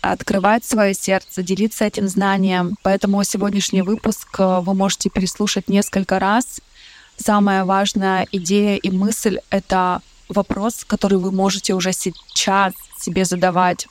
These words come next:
Вопрос: «Кто я? Кто есть я?» И мне очень нравится простая практика, техника. Вдох — безусловная любовь. Выдох — благодарность.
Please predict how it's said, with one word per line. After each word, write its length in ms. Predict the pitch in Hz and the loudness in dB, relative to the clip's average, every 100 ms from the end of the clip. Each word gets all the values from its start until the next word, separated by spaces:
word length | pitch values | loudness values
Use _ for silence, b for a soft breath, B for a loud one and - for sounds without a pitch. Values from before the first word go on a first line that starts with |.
| - | -4
Вопрос: 580 | 190 180 190 202 - - B B B | -2 0 0 -2 -4 -14 B B B
«Кто 300 | - - 196 | -4 0 0
я? 360 | 180 185 180 190 - | 2 2 0 -4 -10
Кто 200 | - 214 | -4 0
есть 360 | 208 202 - - | 2 0 -2 0
я?» 300 | 190 185 180 202 _ B B B - | 2 2 0 -4 _ B B B -4
И 360 | 190 185 185 175 170 - - | 0 2 2 2 -2 -6 0
мне 240 | 202 208 | 2 4
очень 300 | 208 208 202 | 2 2 0
нравится 720 | 196 196 196 - - 185 175 170 | 2 2 0 -4 0 0 0 -4
простая 420 | - 196 220 196 | -4 0 2 0
практика, 540 | - 202 220 - 220 190 | 0 0 0 -2 -2 -2
техника. 680 | - 214 233 214 190 185 180 - - B B B B B B B B - - | 0 -2 0 0 2 2 0 -6 -18 B B B B B B B B -20 -4
Вдох — 720 | 196 175 185 208 208 185 - - 165 - - | -2 0 2 2 0 -2 -6 -6 -8 -12 -4
безусловная 880 | 202 190 185 190 208 208 196 196 190 | 0 2 2 0 2 2 2 2 2
любовь. 580 | 190 180 196 240 - - 208 - - - - - - - - - | 0 0 2 2 0 -6 -14 -20 -20 -20 -20 -20 -20 -20 -20 -8
Выдох — 640 | 208 175 233 220 220 - - _ - - 190 | -2 2 2 4 2 0 -16 _ -20 -4 0
благодарность. 1000 | 202 202 190 196 190 185 185 - - | 2 2 2 4 2 2 0 -2 -6